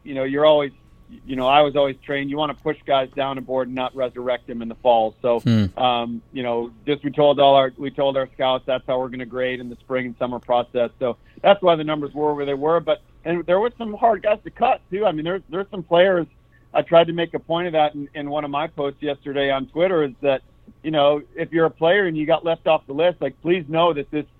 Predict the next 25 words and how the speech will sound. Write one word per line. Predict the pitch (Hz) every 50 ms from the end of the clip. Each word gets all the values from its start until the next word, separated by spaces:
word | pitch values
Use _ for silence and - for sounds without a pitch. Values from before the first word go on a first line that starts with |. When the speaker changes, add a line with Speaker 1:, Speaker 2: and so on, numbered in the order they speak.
| _ _ _
Speaker 1:
you | 147 139
know, | 139 135 135
this | 147 147 - _
doesn't | 160 156 147 131 143 143
mean | 143 147 147 143
it's | 131 -
the | - 131 139
end | 151 156 151
for | - 131
you. | 127 123 131 135
Like, | 131 123 -
we're | 135 147 156
gonna, | 156 175 160 147 135 - _ _ _ _ _ _ _ _
it's | 160 147 - 175
always | 165 175 185 180 156
important | 160 156 143 - 170 175 170 160 147 143
to | 127
go | 151 156 151 151
into | 147 139
the | 135
fall | 127 - 151 151 151 147 143
with | 139 135
an | 135 139
open | 143 143 - 135 131
mind | 127 127 131 135 131 127 120 104